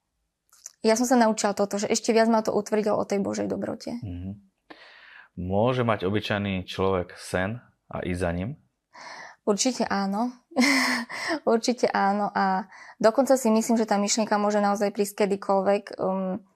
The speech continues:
Speaker 1: nemusíme to ani veľmi nejak premodlievať alebo... Um,
Speaker 2: Plánovať.
Speaker 1: plánovať, ale proste,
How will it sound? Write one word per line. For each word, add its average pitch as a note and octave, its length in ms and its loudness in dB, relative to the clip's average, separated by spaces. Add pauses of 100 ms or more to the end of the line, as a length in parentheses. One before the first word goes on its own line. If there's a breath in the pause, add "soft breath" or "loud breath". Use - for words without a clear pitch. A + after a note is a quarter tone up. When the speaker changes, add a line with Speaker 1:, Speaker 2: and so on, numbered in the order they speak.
Speaker 1:
nemusíme A#3+ 480 4
to G#3 140 0
ani G#3+ 280 0
veľmi G#3 320 0
nejak G3 320 -2 (680 loud breath)
premodlievať A3 880 4
alebo... F#3+ 720 0
Um, - 360 -8
Speaker 2:
Plánovať. A2 680 2
Speaker 1:
plánovať, A3+ 800 4
ale G3+ 400 0 (480 loud breath)
proste, A3+ 720 2